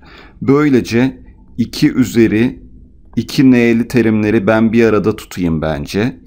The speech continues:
O yüzden sol tarafa attım bak. Eksi otuz bir öbür tarafa geçerse otuz olur. Şimdi ne yapacaksınız? Üslü sayı bilgisi. İki üzeri n eksi üçü ne yaparım ben? Ortak paranteze alırım.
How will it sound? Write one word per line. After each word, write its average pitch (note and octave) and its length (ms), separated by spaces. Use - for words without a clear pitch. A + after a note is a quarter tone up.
O G#2 120
yüzden F#2+ 400
sol F2+ 360
tarafa A#2+ 340
attım B2+ 360
bak. B2 260
Eksi G#2+ 340
otuz B2+ 380
bir G#2 120
öbür A#2 300
tarafa B2+ 400
geçerse B2 720
otuz A2+ 300
olur. - 300
Şimdi D#3+ 360
ne D#3+ 60
yapacaksınız? B2 880
Üslü C#3 300
sayı C3 300
bilgisi. A2+ 640
İki - 220
üzeri D3 400
n D3+ 180
eksi C#3+ 420
üçü C#3+ 260
ne D#3+ 40
yaparım D3 480
ben? D#3+ 320
Ortak B2+ 460
paranteze C3 520
alırım. F#2 340